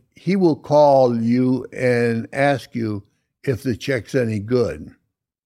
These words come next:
I can still remember this very clearly. I walked in, wrote him a check, a private check,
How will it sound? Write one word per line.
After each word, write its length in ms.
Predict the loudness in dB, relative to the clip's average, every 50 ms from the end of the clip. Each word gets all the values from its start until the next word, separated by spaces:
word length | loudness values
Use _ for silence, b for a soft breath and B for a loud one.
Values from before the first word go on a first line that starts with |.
| _ _ _ _ _ _ _
I 340 | -4 0 2 4 4 2 2 0
can 220 | -2 -2 -2 -2
still 280 | -2 -2 -2 0 0 2
remember 460 | 2 2 2 2 2 2 0 0 0
this 200 | -2 -2 -4 -4
very 380 | -6 -2 0 2 2 2 0 -2
clearly. 840 | -6 -12 -10 -4 0 2 2 2 2 0 0 -2 -4 -4 -4 -6 -8 -10
I 180 | -8 -4 -2 -2
walked 500 | -2 0 2 2 2 2 2 0 _ -2
in, 540 | -2 0 2 2 0 0 -2 -4 -8 -12 -16 _ _ _ _ _ _ _ _ _ _ _ _ _ _
wrote 360 | -4 0 2 2 2 2 2 0
him 260 | -2 -2 0 0 0
a 80 | -2
check, 580 | -2 -4 -4 -4 -2 -2 -4 -6 -10 _ -20 _ _ _ _ _ _ _ _ _ _ _ _ _ _ _ _ _ _ _ _ _ _ _
a 140 | -14 -12 -12
private 580 | -8 -4 0 2 2 2 2 2 -2 -4 -6 _
check, 440 | -10 -6 -4 -2 -2 -4 -6 _